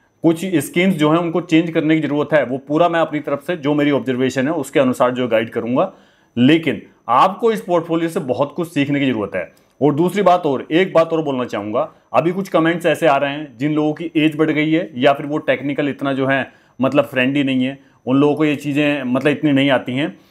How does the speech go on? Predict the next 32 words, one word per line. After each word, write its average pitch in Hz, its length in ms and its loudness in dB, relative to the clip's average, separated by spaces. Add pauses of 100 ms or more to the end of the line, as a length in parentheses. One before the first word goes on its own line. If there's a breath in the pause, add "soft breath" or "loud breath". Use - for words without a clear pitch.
(280 soft breath)
तो 180 80 4
उनके 175 480 0
आस 160 400 2
पड़ोस 160 260 0
में 175 80 -6
जो 165 100 -2
लोग 156 240 0
रहते 131 220 -2
हैं, 139 280 -8
यदि 147 200 0
आपको 170 260 2
पता 165 220 0
है 170 220 -6 (160)
आपके 156 260 2
पड़ोस 165 280 -2
में 170 100 -6
कोई 165 160 0
ऐसे 160 160 -2
व्यक्ति 151 260 -4
रहते 139 240 0
हैं, 147 200 -8
यदि 160 180 4
आप 190 240 2
टेक्निकली 175 420 4
ज़्यादा 160 300 4
स्किल्ड 165 320 -2
हो, 160 140 2
इन 156 120 0
चीज़ों 160 240 -2
को 165 80 0
समझते 156 400 -2
हो, 151 240 0